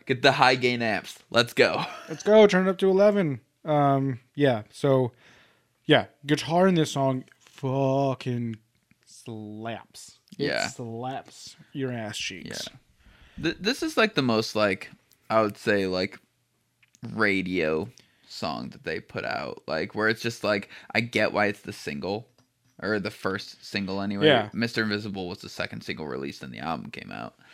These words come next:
Speaker 1: Um, but, um, like, it, it makes sense. It's the most, like, musically accessible, in my opinion,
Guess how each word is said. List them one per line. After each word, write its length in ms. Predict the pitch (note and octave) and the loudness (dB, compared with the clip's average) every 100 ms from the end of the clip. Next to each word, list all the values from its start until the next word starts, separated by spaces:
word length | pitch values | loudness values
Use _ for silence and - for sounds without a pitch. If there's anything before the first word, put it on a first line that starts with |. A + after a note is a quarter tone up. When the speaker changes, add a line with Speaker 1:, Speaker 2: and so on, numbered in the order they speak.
| - - - _ - | -20 -20 -20 _ -2
Speaker 1:
Um, 520 | G#2+ F#2 C2 - - - _ _ _ - | 2 2 0 -6 -16 -20 _ _ _ -18
but, 600 | B2 A2+ G2+ E2+ - - - | -6 0 2 2 -2 -8 -4
um, 480 | G#2+ D2 G#1 - - - _ _ _ _ - | -4 -4 -10 -16 -20 -20 _ _ _ _ -4
like, 200 | A#2+ A#2 | -4 -2
it, 300 | - C3+ - | -2 0 0
it 160 | C#3 | -2
makes 360 | A2+ F#2 B1 - | -2 -6 -8 -12
sense. 360 | - C2 F#2 A#2 | -12 -10 -10 -10
It's 140 | A2+ | -10
the 120 | A#2 | -6
most, 380 | A2+ G2+ G#2 - | -2 -2 -4 -6
like, 260 | F2+ F#2 - _ _ | -8 -8 -14 _ _
musically 680 | A2 G#2 G#2+ A2+ G2+ A2 F#2+ | -6 -4 -2 -4 -6 -6 -6
accessible, 880 | - - - - G#2 A2 G#2+ A#2 - _ - | -8 -10 -10 -10 -8 -6 -6 -8 -14 _ -10
in 80 | |
my 160 | G#2+ G#2 | -6 -4
opinion, 600 | G2+ - A#2 A2 A2 A#2+ | -4 -8 -8 -8 -8 -10